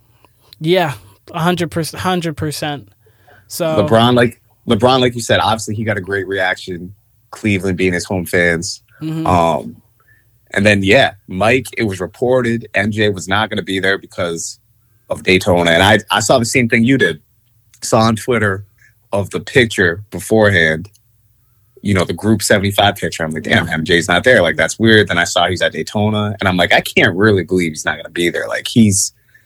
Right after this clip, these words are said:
Speaker 2: if anyone knows, if anyone should be grateful for what the N B A did for him, you know what I mean? He, as,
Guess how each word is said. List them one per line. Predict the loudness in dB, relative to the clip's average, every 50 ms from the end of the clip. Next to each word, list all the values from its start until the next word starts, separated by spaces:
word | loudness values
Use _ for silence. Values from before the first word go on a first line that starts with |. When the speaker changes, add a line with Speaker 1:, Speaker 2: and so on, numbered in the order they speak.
| _ _ _ _ _ _
Speaker 2:
if | -8 -8 -4 2 4
anyone | 4 6 6 6 6 6 6
knows, | 6 8 8 8 6 6 4 0 -4 -8 -12 _ _ _ _ _ _ _ _
if | -2 2
anyone | 4 4 4 4
should | 2 2 2
be | 2 0
grateful | 2 2 4 4 4 4 2 0 -2
for | -2 -2
what | -2 -2 -2
the | 0 -2 0
N | 0 0
B | 0 0 0 0 -2
A |
did | -2 0 -2 -2 -2
for | -2 -2 -2 -2
him, | 0 0 -2 -2 -4 -6 -12 -16 _ _ -6
you | -4
know | 0 0
what | 2 2
I |
mean? | 2 0 0
He, | -2 -4 -6 -2
as, | -2 -2 -2 -4